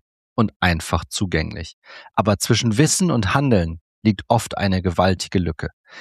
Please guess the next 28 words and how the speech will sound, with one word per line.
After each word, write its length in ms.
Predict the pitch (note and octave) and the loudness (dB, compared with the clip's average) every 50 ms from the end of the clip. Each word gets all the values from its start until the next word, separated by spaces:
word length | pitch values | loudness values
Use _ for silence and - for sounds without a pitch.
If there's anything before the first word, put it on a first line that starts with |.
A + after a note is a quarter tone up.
| - - - | -18 -2 2
Diese 300 | D3 F#3 G3 E3+ E3+ B2 | 4 4 6 6 4 4
gilt 260 | G2+ A#2+ B2+ C3+ B2 | 6 4 4 4 2
es 240 | A#2 G#2 - - - _ | -2 -4 -4 -4 -8 _
sukzessive 880 | - A2 G2+ A#2 C#3+ - - - - A2 - - - A2+ G2+ F#2 F#2+ F2 | -6 -2 2 2 2 2 0 -2 0 0 0 0 0 -2 0 0 -2 -4
zu 160 | - - G2 | -4 -6 -6
schließen. 540 | F2 - - - F2+ E2 - - - G2 - _ _ _ _ _ _ | -6 -4 -4 -4 -4 -4 -4 -8 -10 -14 -18 _ _ _ _ _ _
Und 140 | B2+ G#2+ - | -4 0 2
genau 400 | C3+ B2 C#3 D3+ F3 F#3+ E3+ D3 | 2 4 4 4 4 4 2 2
darum 540 | B2+ - C#3+ B2+ B2+ A#2 A2 G#2+ G#2 F#2+ E2+ | 2 2 4 4 4 4 2 0 -2 0 2
geht's 340 | A2 A2+ G#2+ F#2+ - - | 4 4 4 4 2 -4
mir 220 | - F#2 D#2+ E2 E2 - | -6 -4 -4 -4 -4 -6
im 260 | F#2+ F2 E2 E2 E2 - | -8 -8 -8 -10 -14 -8
Ja 180 | - E2+ F2 E2+ | -2 0 0 0
klar 260 | - - G2+ F2+ E2 | 0 0 0 0 0
Podcast. 680 | - - E2+ - - - - - - - - - - - _ _ | 0 -4 -6 -6 -6 -8 -8 -8 -8 -8 -12 -16 -18 -20 _ _
Das 240 | - A#2 A#2 - - | 0 0 2 0 -2
ist 160 | A#2+ A#2 - | -4 -4 -2
mein 220 | A#2 G#2+ G#2 G2+ F#2 | 0 0 0 0 -2
Antrieb. 440 | F#2+ G2 F#2 F#2 - - - F#2+ - _ - - - - _ | -4 -4 -6 -6 -8 -12 -12 -14 -14 _ -20 -20 -20 -6 _
Und 220 | - D3 D3+ - | 0 2 4 4
das 160 | D#3+ D3+ - | 4 4 2
schon 220 | - - D3 B2+ A2 | 2 2 2 4 4
seit 180 | A#2 A2 G#2 | 4 4 4
vier 240 | - - - C3+ A2+ | 2 0 2 2 4
Jahren 420 | G#2 G#2+ A#2+ C#3 D3 B2+ G#2 E2+ D#2 | 4 6 4 4 4 2 0 -2 -2
und 140 | F2+ G2 | -4 -2
mehr 300 | G#2+ A2 B2+ D3 C#3+ G2+ | 2 4 4 4 4 4
als 180 | - G2 F2+ | 0 -2 -6